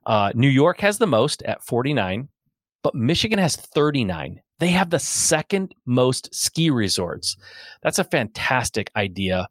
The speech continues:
for short-term rentals, is to buy them near a ski resort. So that's an example of, of another th-, way you can go in the Michigan area. I'm actually considering it myself, so I'm telling you my potential future plans,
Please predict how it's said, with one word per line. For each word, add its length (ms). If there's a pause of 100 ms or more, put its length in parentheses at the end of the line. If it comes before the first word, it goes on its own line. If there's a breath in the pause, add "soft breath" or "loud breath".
(360)
for 560
short-term 600
rentals, 560
is 420
to 140
buy 420
them 400 (140)
near 480
a 40
ski 260
resort. 500 (400 loud breath)
So 280
that's 200
an 80
example 480
of, 180
of 160
another 380
th-, 140
way 340
you 160
can 160
go 160
in 80
the 40
Michigan 280
area. 260
I'm 140
actually 240
considering 440
it 40
myself, 420
so 100
I'm 60
telling 380
you 160
my 460
potential 420
future 320
plans, 440